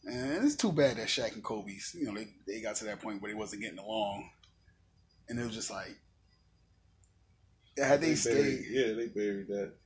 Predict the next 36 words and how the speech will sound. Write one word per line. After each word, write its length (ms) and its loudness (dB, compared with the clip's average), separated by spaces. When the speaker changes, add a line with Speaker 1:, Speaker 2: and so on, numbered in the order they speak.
Speaker 2:
Like, 240 -8
you 80 -14
can 80 -12
see 180 -6
Shaq's 380 -4
emotions 560 -8
in 100 -10
his 140 -10
speech 380 -10
and 80 -6
everything. 480 -8
Speaker 1:
Oh, 80 4
yeah, 160 4
yeah, 380 0
yeah. 60 -10
Speaker 2:
Like, 160 0
people 220 -2
get 180 8
older, 200 4
man. 400 -4
Speaker 1:
Yeah, 100 4
and 0 -
I 280 -2
Speaker 2:
People 160 0
Speaker 1:
don't 160 8
think 120 6
Speaker 2:
grow 60 12
Speaker 1:
they 60 10
Speaker 2:
up. 40 8
Speaker 1:
hated 260 12
each 140 8
other. 160 10
I 60 8
just 160 2
think 160 4
they 380 0